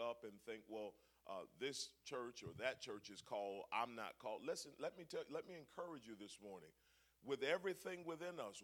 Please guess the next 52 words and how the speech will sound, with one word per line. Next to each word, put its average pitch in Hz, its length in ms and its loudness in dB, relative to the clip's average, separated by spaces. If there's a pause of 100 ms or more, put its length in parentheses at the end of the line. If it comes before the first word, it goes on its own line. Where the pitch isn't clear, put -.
we 160 160 6
are 143 100 4
called 156 420 2
to 117 60 -2
touch - 380 -2
the 120 80 -2
world 127 380 2
with 117 120 -2
the 104 100 -4
gospel 120 500 4
of 98 100 -4
Jesus 101 400 -6
Christ. - 480 -4 (600)
He 196 220 0
said, 160 480 2
"Go 175 240 8
ye 170 180 0
into 151 220 4
all 156 240 10
the 139 80 -2
world 147 360 4
and 113 180 2
preach - 360 -4
the 135 80 -2
gospel 143 480 2
to 120 140 2
every 123 220 -2
creature." 135 360 -6
He 135 140 0
didn't 139 220 -2
put 139 180 -2
stipulations 131 880 -2
on 76 200 -10
that. 71 160 -14 (580)
That 160 200 12
means 151 300 2
you 180 180 6
and 170 120 8
I 160 280 8
have 139 220 8
a 120 60 2
part 165 360 6
to 135 100 2
play 151 400 2 (100)
in 123 200 -4
what 123 240 0
God 139 300 6
is 110 140 -2
doing 117 500 -4
in 131 240 -4
this 127 300 -2
hour. 107 440 2